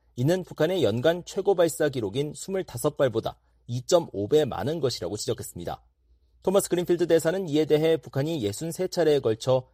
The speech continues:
안보리 결의를 위반하고 세계 비확산 체제를 약화하려고 시도한 것이라고 설명했습니다.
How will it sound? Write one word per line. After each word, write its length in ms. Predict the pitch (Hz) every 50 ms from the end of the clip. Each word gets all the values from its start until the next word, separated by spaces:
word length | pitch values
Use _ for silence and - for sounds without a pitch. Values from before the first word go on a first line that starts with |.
| _
안보리 380 | - 92 98 104 123 147 151 143
결의를 360 | 139 123 113 127 143 160 131
위반하고 560 | 101 95 - 131 135 127 110 101 - 76 - _ _ _ _ _ _ _
세계 360 | _ - 175 175 160 185 185
비확산 600 | 147 - - 123 123 165 165 - - 170 165 156
체제를 520 | - - 151 135 120 110 123 139 147 113 -
약화하려고 680 | - 90 - _ - 160 151 135 117 101 98 131 151
시도한 420 | - - - - 196 196 185 180
것이라고 360 | 143 127 113 - - 90 92
설명했습니다. 680 | 113 - 131 131 123 110 101 - _ 87 85 85 - -